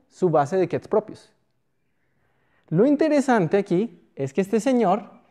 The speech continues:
si ustedes calculan la representación de este señor, que es hacer el sándwich, por aquí me va a quedar un delta Dirac porque voy a representar en la base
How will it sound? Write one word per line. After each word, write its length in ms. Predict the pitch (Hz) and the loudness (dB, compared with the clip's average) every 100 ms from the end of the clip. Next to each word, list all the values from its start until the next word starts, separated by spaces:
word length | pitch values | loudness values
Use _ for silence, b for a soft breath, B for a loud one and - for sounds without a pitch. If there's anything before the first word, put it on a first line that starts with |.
| _ _ | _ _
si 100 | 143 | -14
ustedes 380 | - 151 165 | -6 -4 -4
calculan 580 | 165 190 - 165 139 - - _ _ _ _ | -6 -6 -4 -6 -6 -10 -20 _ _ _ _
la 100 | 131 | -12
representación 720 | 135 143 160 139 135 143 135 | -8 -8 -8 -8 -8 -6 -6
de 60 | |
este 140 | 156 180 | -6 -4
señor, 380 | 214 196 165 - b b b b b | -2 -2 -4 -8 b b b b b
que 300 | - 151 139 | -2 0 0
es 260 | - - - _ _ _ _ | -2 -12 -20 _ _ _ _
hacer 280 | 135 - 127 | -16 -8 -4
el 100 | 147 | -2
sándwich, 440 | 214 185 202 202 B B | 0 2 0 -4 B B
por 120 | 147 | -10
aquí 180 | 135 156 | -6 -4
me 100 | 156 | -2
va 80 | 156 | -4
a 40 | |
quedar 360 | 147 185 170 151 | -2 -2 0 -2
un 140 | 160 156 | -4 -2
delta 400 | 147 160 143 175 | 0 0 0 -2
Dirac 340 | 175 170 170 | 0 -2 -2
porque 220 | - 127 | -6 -2
voy 140 | 143 139 | 0 0
a 40 | |
representar 520 | 151 165 165 143 127 | -2 -4 -4 -4 -4
en 80 | 147 | -2
la 100 | 156 | -4
base 340 | 127 120 160 | -4 -6 -10